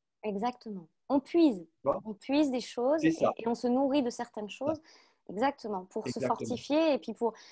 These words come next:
Speaker 1: pour mieux être encore en capacité justement de ce discernement, de ne pas tout s'approprier, euh, cuit dans le bec, mais, euh, de vibrer, de
Speaker 2: Ouais.
Speaker 1: ressentir. Et puis, euh, là, ça, ça sonne pas juste pour moi. Et, et puis, euh,
Speaker 2: Ouais.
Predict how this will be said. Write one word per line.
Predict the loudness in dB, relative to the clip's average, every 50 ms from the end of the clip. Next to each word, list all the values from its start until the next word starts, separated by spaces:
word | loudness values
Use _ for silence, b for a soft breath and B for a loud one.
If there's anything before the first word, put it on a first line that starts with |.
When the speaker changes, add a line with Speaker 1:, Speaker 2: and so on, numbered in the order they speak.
| B B B B
Speaker 1:
pour | 4 6 8 8
mieux | 8 8 8 8 8 8 8 8
être | 6 4 2 0
encore | 0 2 6 6 6 6
en | 6 4
capacité | 2 0 2 2 0 -2 -2 -4 -2 0 -2 -2
justement | -2 -2 -2 -2 -2
de | -2
ce | -2 -4
discernement, | -4 -4 -4 -2 -2 -2 -2 -2 0 2 2 4
de | 4 4 2 2 B B B B B B B B
ne | 0
pas | 6 8 8 8
tout | 8 6 2 2
s'approprier, | 4 4 4 4 4 2 0 0 0 -2 0 2 2 4 4 6 4
euh, | 4 2
cuit | 0 -2 -2
dans | 0 0 0
le | 2
bec, | 4 6 6 6 6 4
mais, | 2 2 2 0 -2 B B B B B B
euh, | -2 -2
de | 0 0 0
vibrer, | 0 0 0 0 4 4 4 6
de | 6
Speaker 2:
Ouais. | 4 2
Speaker 1:
ressentir. | 0 -2 -2 -4 -6 -6 -6 -4 0 2 2 2 2 2
Et | 0
puis, | -2 -4 -2 0 2
euh, | 2
là, | 4 2 2
ça, | 0 -2 -6 -6
ça | -6 -8 -8 -8 -8 -8
sonne | -6 -6 -6 -6
pas | -6 -6 -8
juste | -8 -12 -16 -16 -16
pour | -14 -8
moi. | -4 -2 0 2 2 2 0 0
Et, | -4 -6 -10 -20 -20 -16 -4 0 0
et | 0
puis, | 4 6 6 8 8
euh, | 8 6
Speaker 2:
Ouais. | 4